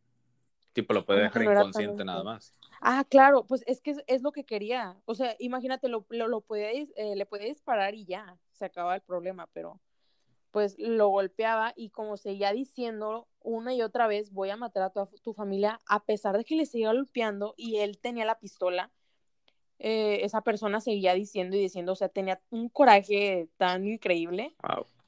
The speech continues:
Speaker 2: As-, pero no sé, la verdad.
Speaker 1: ¿Por qué crees que haya sido eso?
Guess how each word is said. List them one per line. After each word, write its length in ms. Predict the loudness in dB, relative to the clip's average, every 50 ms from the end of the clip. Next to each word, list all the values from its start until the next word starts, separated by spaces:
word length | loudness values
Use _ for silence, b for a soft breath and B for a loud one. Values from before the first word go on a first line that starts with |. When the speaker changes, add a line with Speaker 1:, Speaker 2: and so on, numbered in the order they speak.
| _ -10
Speaker 2:
As-, 200 | -8 -8 -8 -8 -10 -10 _
pero 200 | 0 2 2 2 2
no 140 | 2 0
sé, 260 | 0 2 4 4 4 4
la 140 | 4 -2
verdad. 300 | -6 -8 -12 -18 -20 -20 -20 _ _ _ _ _ _ _ _ _ _ _ _ _ _ _
Speaker 1:
¿Por 160 | 6 6 6 8
qué 120 | 6 6
crees 200 | 8 8 8 8 8
que 320 | 8 8 8 8 8 4 0
haya 260 | -4 -4 -2 -2 -4
sido 300 | -4 -6 -8 -6 -6 -6
eso? 260 | -6 -8 -12 -16 -20